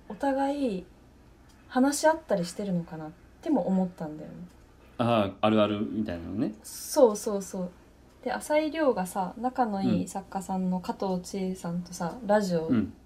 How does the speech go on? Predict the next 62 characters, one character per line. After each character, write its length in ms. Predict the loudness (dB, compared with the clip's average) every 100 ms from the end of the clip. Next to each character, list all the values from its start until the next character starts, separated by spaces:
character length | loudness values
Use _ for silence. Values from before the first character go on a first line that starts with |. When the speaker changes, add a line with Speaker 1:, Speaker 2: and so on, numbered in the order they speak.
| -20 -18
Speaker 1:
し 140 | -14
て 140 | -10
て、 400 | -4 0 0 -2 -12 -14 -6
Speaker 2:
う 40 |
ん。 20 |
Speaker 1:
昔。 500 | -2 -2 -2 -6 -8 -10 -20 -20 -20 -14 0
で、 120 | 0
そ 140 | 2 -4
の 140 | -4
加 140 | -6
藤 280 | -4 0 0
千 200 | 2 2
恵 40 | 2
も、 360 | 4 2 0 -6 -20 -20 -20 -14
こ 260 | -4 -2 -2
う、 40 |
な 100 | -2
ん 20 | -2
だ 100 | -4
ろ 80 |
う、 20 | -8 -10
こ 100 | -4
う、 20 |
男 300 | 4 6 6
性 240 | 2 0 0
の、 320 | 0 -2 -6 -16 -20 -20 -20 -20 -12
こ 380 | -4 0 2 0
う、 40 |
心 240 | 0 4 6
理 100 | 10
描 180 | 10 10
写 140 | 4
を 60 | 0
す 120 | -2
る 100 | -4
と 120 | -6
き 120 | -2
に 120 | 0
迷 200 | 4 8 10
う 120 | 8
こ 140 | 4
と 160 | -2 -2
が 220 | 0 2
あ 60 | 2
る 160 | 2
み 120 | -2 -4
た 80 |
い 60 | -4
な 80 | -8
こ 140 | -10
と 80 | -8
を 40 | -4
話 280 | -2 -2
し 20 | -2
て 60 |
た 100 | -4
ん 100 | -4
だ 80 | -6
よ 60 | -8
ね、 80 |
確 260 | -6 -8 -8
か。 120 | -14